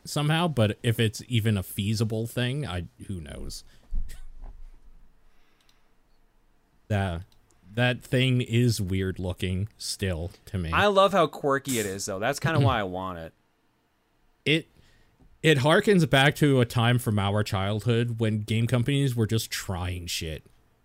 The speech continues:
Speaker 1: <laughs> So, there is that. I could see why people would want it. Uh, so you are gonna pre-order one then?
Speaker 2: I'm gonna try to. I like the idea behind this. So for those who haven't heard about the Playdate, this is a system that basically looks like a,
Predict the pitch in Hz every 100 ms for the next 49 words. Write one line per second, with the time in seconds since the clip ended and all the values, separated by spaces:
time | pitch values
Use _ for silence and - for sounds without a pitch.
0 | _ _ _ - - 202 208 _ - -
1 | 101 123 113 - _ _ - - 240 -
2 | - 131 131 131 131 117 107 92 85 82
3 | - _ - 104 120 101 - 113 98 95
4 | 92 85 87 - _ _ - 98 92 82
5 | 82 87 90 87 90 85 80 - _ _
6 | _ _ 104 98 90 90 - 127 127 131
7 | 123 117 113 104 104 107 107 104 107 107
8 | 120 - _ _ - _ _ - 226 220
9 | 196 196 165 139 - - 294 320 320 262
10 | 247 208 117 151 196 202 220 226 220 233
11 | 202 180 196 247 226 226 180 165 165 143
12 | - 139 120 113 110 160 196 214 202 180
13 | 160 139 156 165 175 170 151 147 147 135